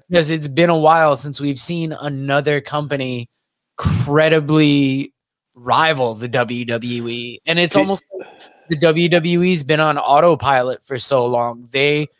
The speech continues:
Speaker 1: they display a lack of trying, while the A E W feels like they're going all out to impress.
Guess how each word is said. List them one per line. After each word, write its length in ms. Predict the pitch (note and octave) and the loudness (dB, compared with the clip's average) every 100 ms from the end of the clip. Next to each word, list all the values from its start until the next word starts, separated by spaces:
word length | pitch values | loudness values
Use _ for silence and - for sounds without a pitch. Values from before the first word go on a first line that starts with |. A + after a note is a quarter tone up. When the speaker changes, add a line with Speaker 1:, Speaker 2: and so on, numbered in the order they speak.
| _ _ _ - - _ _ - | _ _ _ -20 -20 _ _ -2
Speaker 1:
they 260 | E3+ G3+ | 0 2
display 540 | G3 G#3+ - G3 F#3 F3+ | 2 0 2 2 4 2
a 80 | D3 | 0
lack 360 | C#3+ C3 D3 G#3 | 2 0 0 -4
of 120 | D#3+ | -4
trying, 640 | - G3 G#3 G#3+ G#3 G3+ | 0 2 2 0 -2 -2
while 120 | D#3+ | 0
the 100 | D3+ | 0
A 140 | D3 D#3+ | 0 -2
E 220 | F3 E3 | -2 -2
W 440 | C#3+ D3+ D3+ C3+ B2 | 0 0 0 -4 -6
feels 320 | D3 C#3+ B2+ | -4 -4 -2
like 180 | C3+ - | -4 -2
they're 120 | D3 | 0
going 360 | D3+ D3 C3+ | 0 0 -2
all 320 | - C3 C3 C3 | -2 2 2 2
out 260 | A#2+ - | -2 -4
to 180 | - A#2+ | -10 -12
impress. 680 | G#2+ G#2 A2+ F#2 - - | -12 -10 -8 -8 -6 -6